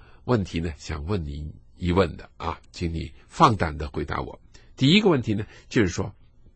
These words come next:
为什么要有这个新的圣城呢？为什么要有这个新的圣城呢？第二，就是这一章的经文跟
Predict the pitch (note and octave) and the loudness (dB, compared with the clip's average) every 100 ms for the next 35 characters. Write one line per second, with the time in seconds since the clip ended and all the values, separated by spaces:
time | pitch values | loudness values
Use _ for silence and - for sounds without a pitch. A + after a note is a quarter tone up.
0 | _ - - _ - - B3 B3+ - - | _ -20 -20 _ -20 -2 4 6 6 2
1 | D#2+ - - - - D3 D#3 G#2+ D#2+ D#2+ | -2 -8 -14 -20 -4 6 6 6 0 -2
2 | G2+ E2+ D#2 - F#3 F#3+ F#3 C#3 E2 - | -2 -2 -2 4 6 6 4 0 -2 -12
3 | - - - A#2+ - D#2 F2+ - - - | -20 -8 -2 -2 -4 -8 -8 -12 -20 -20
4 | _ - - - - - F#3 F#3 - G2 | _ -20 -20 -20 -20 -4 0 0 -2 -8
5 | G#2 - - - B2 G#2 D#2 G#2 E2 D2+ | -12 -18 -16 0 4 4 0 -4 -8 -6
6 | C3 A#2+ G#2 F2+ E2 C#2+ E2+ - - - | -6 -4 -4 -6 -6 -10 -10 -16 -20 -20
7 | - - - - - F#2 F2+ - - - | -20 -20 -20 -20 0 4 4 4 -10 -20
8 | - - - - - - - B2+ G#2+ D#2 | -20 -20 -20 -20 -20 -8 -4 0 -2 -2
9 | - - - - - - - _ - - | -10 -20 -20 -20 -20 -20 -20 _ -20 -20
10 | - - B3+ G3+ C#3+ A#2 E3+ E3 A#2+ D3 | -20 2 4 6 4 6 6 6 2 2
11 | C#3+ F#2 G2 A2 A#2+ A2+ | 0 0 -4 -2 0 0